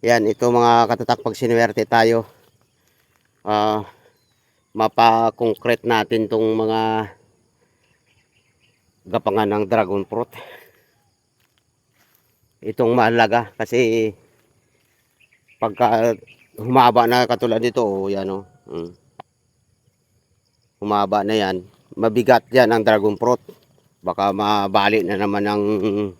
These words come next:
puno. Tiyaga lang.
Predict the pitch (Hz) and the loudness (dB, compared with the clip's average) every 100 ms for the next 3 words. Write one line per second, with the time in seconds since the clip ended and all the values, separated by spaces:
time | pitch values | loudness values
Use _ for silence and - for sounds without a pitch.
0 | _ - 101 104 110 _ _ _ _ _ | _ -4 -2 0 -2 _ _ _ _ _
1 | _ _ _ _ _ _ _ _ _ _ | _ _ _ _ _ _ _ _ _ _
2 | _ _ _ _ _ _ _ _ _ - | _ _ _ _ _ _ _ _ _ 0
3 | 185 208 208 160 160 180 | 6 6 8 6 6 2